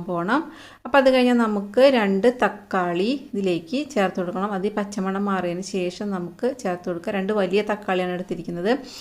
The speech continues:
ചെറുതാണെങ്കിൽ നമ്മൾ മൂന്ന് തക്കാളി ചേർത്ത് കൊടുക്കണം. പിന്നെ ഇതും നമ്മൾ വഴറ്റി എടുക്കുക. ആ, ചിക്കൻ റോസ്റ്റ് പോലെ ഉണ്ടാക്കണമെങ്കിൽ ഇപ്പം ഈ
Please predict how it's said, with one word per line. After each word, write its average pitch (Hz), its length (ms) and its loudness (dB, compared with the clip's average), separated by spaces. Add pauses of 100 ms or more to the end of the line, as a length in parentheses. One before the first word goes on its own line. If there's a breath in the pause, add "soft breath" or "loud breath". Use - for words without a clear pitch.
(420 loud breath)
ചെറുതാണെങ്കിൽ 240 720 4
നമ്മൾ 208 180 2 (220)
മൂന്ന് 196 420 2 (140)
തക്കാളി 190 420 0 (120)
ചേർത്ത് 185 320 -2
കൊടുക്കണം. 196 460 -2 (440 loud breath)
പിന്നെ 214 240 -4
ഇതും 240 180 2 (100)
നമ്മൾ 185 240 0 (640 loud breath)
വഴറ്റി 202 600 2 (2000 loud breath)
എടുക്കുക. 202 380 2 (640 loud breath)
ആ, 202 40 0 (1900)
ചിക്കൻ 247 300 -2 (200)
റോസ്റ്റ് 240 540 4
പോലെ 247 240 6
ഉണ്ടാക്കണമെങ്കിൽ 190 600 -2 (300 loud breath)
ഇപ്പം - 180 -6 (160)
ഈ - 20 2